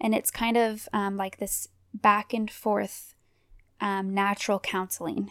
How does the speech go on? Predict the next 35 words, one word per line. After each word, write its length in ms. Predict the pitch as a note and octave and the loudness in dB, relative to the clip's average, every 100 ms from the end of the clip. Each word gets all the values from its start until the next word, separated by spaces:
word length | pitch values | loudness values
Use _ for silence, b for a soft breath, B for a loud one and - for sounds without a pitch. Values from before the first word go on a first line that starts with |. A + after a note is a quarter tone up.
| - | -4
You 120 | - G3 | -2 2
know, 180 | F#3+ | 2
it, 100 | F#3+ - | 2 2
it's 220 | - - | 0 0
spiritually, 600 | - A3 G#3+ G#3+ - F#3 | 0 2 2 0 -4 0
that 160 | G3+ G#3+ | 2 2
is 140 | A3 | 2
good 180 | - C#4+ | 2 2
for 120 | - | 2
you. 160 | F3 F3+ | -4 -4
It's 140 | - | -6
good 200 | - G#3 | -4 -4
for 100 | - | -2
you 120 | A3+ | -2
to 60 | G#3+ | -2
have 300 | - G#3 G#3 | 0 0 0
those 240 | G3+ F#3 | -4 -6
friendships, 560 | - F3+ F#3 - - - | -4 -4 -2 -4 -4 -4
those 320 | G3 F#3+ - b b b b _ | -2 -2 -6 b b b b _
friends 320 | A3+ A3+ A#3 | 2 4 2
who 60 | |
are 80 | G3 | 0
close, 600 | - A3+ B3+ C#4 - - _ _ | 2 4 4 4 -4 -8 _ _
who 80 | A#3 | -2
you 180 | G#3 G#3+ | 0 -2
can 180 | A3 G#3 | -4 0
talk 280 | A#3 C#4 - | 0 0 0
to 340 | B3 B3 B3+ _ - | 2 2 0 _ -4
about 220 | G#3+ A#3 | 2 2
things 260 | A#3 A3 A3+ | 2 -2 0
going 220 | A3+ A3 | 0 2
on 140 | A3 | 0
in 120 | G#3+ G3 | 0 -2
your 140 | G3+ | 0
life. 420 | G3+ G#3+ A#3+ - | 2 2 0 -10